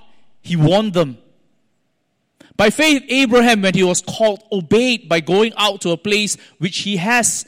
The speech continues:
he was to receive for an inheritance. And he went out, not knowing where he was going. By faith, he lived as an alien in a land of promise,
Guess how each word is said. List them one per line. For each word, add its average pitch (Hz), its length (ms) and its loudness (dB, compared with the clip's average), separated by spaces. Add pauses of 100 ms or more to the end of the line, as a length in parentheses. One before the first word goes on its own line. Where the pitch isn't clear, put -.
(120)
he 185 100 -4
was 214 380 2
to 202 100 -6
receive 190 460 -4
for 165 200 -4
an 165 100 -4
inheritance. 165 800 -2 (420)
And 202 160 0
he 220 80 2
went 226 280 2 (120)
out, 185 260 -2 (260)
not 185 460 -2
knowing 180 480 0
where 202 300 4
he 175 160 -2
was 143 240 -2
going. 143 400 0 (640)
By 190 120 4
faith, 262 380 0
he 214 160 -4
lived 220 500 4
as 175 160 0
an 170 160 -2
alien 214 400 0
in 170 100 -4
a 165 40 -2
land 175 240 2
of 151 120 -6
promise, 151 520 -2